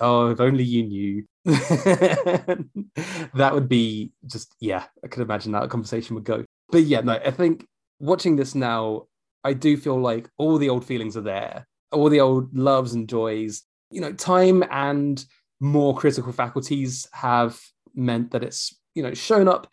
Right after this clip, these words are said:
some wrinkles, definitely. But, uh, you know, uh, like I said, it's no, it's not a perfect film, but it is a film that's made with such joy. And in spite of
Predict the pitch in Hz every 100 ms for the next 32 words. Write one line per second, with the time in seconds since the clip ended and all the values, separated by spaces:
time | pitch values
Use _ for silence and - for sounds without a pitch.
0 | _ _ _ _ _ _ - - 180 196
1 | 202 214 208 285 277 - - _ - 170
2 | 151 165 - 170 196 _ _ 170 139 156
3 | 175 160 127 - 104 185 185 139 131 139
4 | 135 - - 160 160 160 160 - - 151
5 | 165 170 131 - - - 147 139 151 -
6 | 123 117 123 123 139 151 139 120 120 120
7 | 123 123 117 120 120 - 131 123 - -
8 | - _ - 143 120 110 - 127 131 _
9 | _ _ _ 139 139 135 170 185 - -
10 | 180 160 131